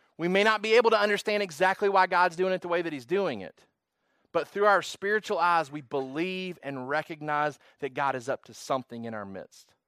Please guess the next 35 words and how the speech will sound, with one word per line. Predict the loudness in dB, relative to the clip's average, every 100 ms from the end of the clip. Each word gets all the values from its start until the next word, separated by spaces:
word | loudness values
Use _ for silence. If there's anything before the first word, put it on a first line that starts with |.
| _
It's | -16
believing | -10 -6 -4 -2 -2
those | -2 -4
promises, | -2 -2 -2 -4 -8
having | -6 -6 -4
faith | -2 -2 -2
and | -8
trust | -4 2 2 0 _ -20 _
that | -10 -2
God | 2 2 0
will | 0 0
carry | 0 -2 -2 -4
through | -6 -6 -6
what | -6
he's | -8
promised | -8 -6 -6 -12
to |
carry | -12 -10 -10
through. | -12 -14 -14 -18 _ _ _ _ _ _ _ _ _ _ _ _ _ _ _ _ _ _ _ _
One | -2 2
commentator | 0 0 -2
said | 0 0 0
that | -4
faith | 2 2 2
is | 0 0
our | 0 0
organ | 2 6 6 4 -2 -4 -8 -16 _ _ _ _ _
for | -10 -8
seeing | -2 0 2 0
the | -4 -2
unseen | 0 0 -6 -8 -4 -4 -4
spiritual | -8 -6 -4 -4 -6 -4
world | -2 0 0
around | -2 -2 -2 -2 -4
us | -4 -6